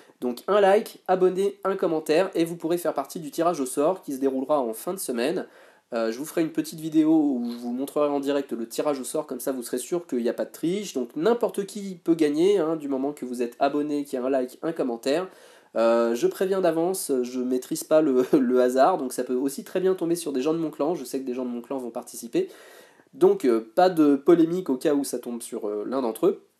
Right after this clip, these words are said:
Donc voilà, on a vu, très très simple pour le concours, je compte sur vous, j'espère qu'on va atteindre au moins cinq cents likes sur la vidéo.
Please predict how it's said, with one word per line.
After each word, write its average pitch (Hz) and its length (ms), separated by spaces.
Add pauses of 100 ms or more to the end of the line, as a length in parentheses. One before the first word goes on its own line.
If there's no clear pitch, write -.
(500)
Donc 185 240
voilà, 180 200
on 143 140
a 147 60
vu, 190 220
très - 180
très 185 160
simple 196 340
pour 170 160
le 170 80
concours, 175 460
je 143 100
compte 208 200
sur 170 160
vous, 190 260
j'espère 175 340
qu'on 185 80
va 165 120
atteindre 170 260
au 160 60
moins 160 180
cinq - 160
cents 180 180
likes 180 220
sur 151 160
la 143 80
vidéo. 143 420